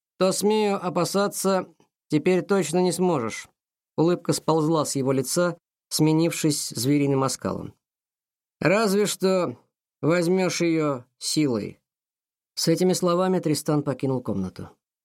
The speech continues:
Рэндалл смотрел ему вслед с растущей в сердце бурей чувств.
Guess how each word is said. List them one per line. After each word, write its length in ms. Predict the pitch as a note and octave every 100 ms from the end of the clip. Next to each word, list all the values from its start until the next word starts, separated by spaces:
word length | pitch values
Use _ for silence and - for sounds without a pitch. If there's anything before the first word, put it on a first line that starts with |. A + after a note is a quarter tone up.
| _ _ _ _ _ _ _ _ _ _ -
Рэндалл 480 | D#3 D#3+ D#3+ D#3+
смотрел 540 | D3+ D#3 D3 D3+ D3+ C#3+
ему 180 | C#3+ C3+
вслед 480 | - D3 D#3 D#3 _ _ _ _ -
с 80 | C#3
растущей 680 | C#3 - - C#3 - B2
в 60 | G#2+
сердце 460 | - A#2 A2+ - G#2
бурей 280 | G#2 G2+
чувств. 460 | - F2+ - -